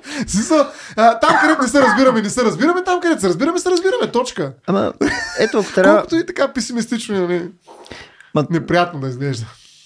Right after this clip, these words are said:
Speaker 2: Ето това, примерно, какво, каква надежда ти дава, особено за тегави разговори, защото, а,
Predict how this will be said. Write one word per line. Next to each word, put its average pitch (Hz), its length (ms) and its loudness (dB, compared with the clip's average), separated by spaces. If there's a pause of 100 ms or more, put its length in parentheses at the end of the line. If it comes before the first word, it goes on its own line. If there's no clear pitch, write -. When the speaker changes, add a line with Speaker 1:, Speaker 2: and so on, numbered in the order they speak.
(260)
Speaker 2:
Ето 208 200 -2
това, 208 220 0
примерно, 196 400 0
какво, 175 560 0
каква - 280 -2
надежда 165 400 2
ти 117 140 -4
дава, 139 240 4
особено 135 360 0
за 104 100 -2
тегави 107 380 0
разговори, 95 420 0
защото, 180 540 0 (120)
а, 110 460 2